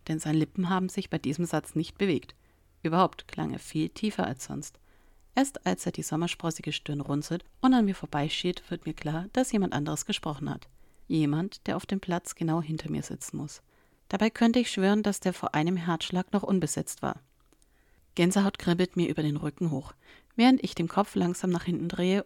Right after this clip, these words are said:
und an eisblauen Augen hängen bleibe. Es ist der Junge, vom Fenster. Seine hellen Haare wehen ihm in der sachten Seebrise über die Augen. Doch er streicht sie nicht zur Seite. Stattdessen spielt er an einem giftgrünen Schlangenlederarmband herum, das in mehreren Reifen um sein blasses Handgelenk hängt.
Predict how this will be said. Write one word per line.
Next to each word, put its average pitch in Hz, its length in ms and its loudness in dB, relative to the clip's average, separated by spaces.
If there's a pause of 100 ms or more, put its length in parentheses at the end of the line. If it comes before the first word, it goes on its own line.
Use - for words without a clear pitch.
und 254 180 8
an 185 140 6
eisblauen 165 500 0
Augen 165 240 -4
hängen 160 240 -2
bleibe. 151 360 -6 (680)
Es 180 140 -4
ist 220 160 0
der 247 80 6
Junge, 185 260 2 (220)
vom 208 240 0
Fenster. 165 440 0 (360)
Seine 214 240 6
hellen 233 300 10
Haare 196 360 6
wehen 180 300 6
ihm 170 380 0 (100)
in 165 160 0
der 160 100 0
sachten - 400 -4
Seebrise 165 560 -2
über 156 220 -4
die 165 140 -2
Augen. 135 280 -4 (540)
Doch - 260 -2 (260)
er 165 80 -2
streicht - 340 -2
sie 170 100 -4
nicht 156 160 -2
zur - 100 -2
Seite. 156 380 -4 (200)
Stattdessen 226 420 2
spielt 196 200 4
er 175 80 6
an 160 60 6
einem 160 140 2
giftgrünen 180 440 0
Schlangenlederarmband 160 1120 0
herum, 160 360 -2 (180)
das - 180 -2
in 151 60 0
mehreren 180 300 4
Reifen 156 380 -4
um 147 120 -6
sein 139 220 -4
blasses 143 380 -4
Handgelenk 143 480 -2
hängt. 120 300 -6